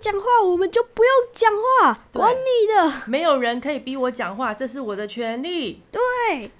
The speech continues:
Speaker 2: 对，然后呢，校长就回去办公室气哭了，对不对？
Speaker 1: 没有，他就把那个，那个大卫叫去
Speaker 2: 办公室。
Speaker 1: 办公室。
Speaker 2: 对，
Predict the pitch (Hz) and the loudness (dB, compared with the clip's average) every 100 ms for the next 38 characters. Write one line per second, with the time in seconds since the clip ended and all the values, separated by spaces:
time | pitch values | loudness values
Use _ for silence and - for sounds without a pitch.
0 | _ - 160 147 156 175 160 151 151 _ | _ -10 -10 -8 -6 -6 -6 -8 -12 _
1 | - 160 135 147 143 127 156 147 143 139 | -10 -8 -8 -10 -12 -12 -14 -12 -12 -14
2 | 135 139 - 131 143 131 - 170 208 233 | -16 -16 -16 -16 -16 -16 -14 -8 -6 -6
3 | 226 _ - 220 226 208 226 240 240 214 | -10 _ -16 -10 -8 -6 -4 -2 -2 -4
4 | 185 202 _ _ _ _ 233 220 214 214 | -6 -10 _ _ _ _ -8 -4 -4 -4
5 | - _ _ _ _ _ _ _ _ - | -12 _ _ _ _ _ _ _ _ -8
6 | 247 226 220 214 262 247 233 226 208 202 | -4 -2 -2 -2 0 0 0 -2 -4 -4
7 | 220 208 - 208 190 - _ _ _ 196 | -6 -6 -6 -6 -6 -10 _ _ _ -10
8 | 175 170 170 214 226 202 202 202 - 208 | -8 -8 -10 -14 -12 -10 -12 -12 -12 -14
9 | - - 143 90 | -16 -16 -16 -16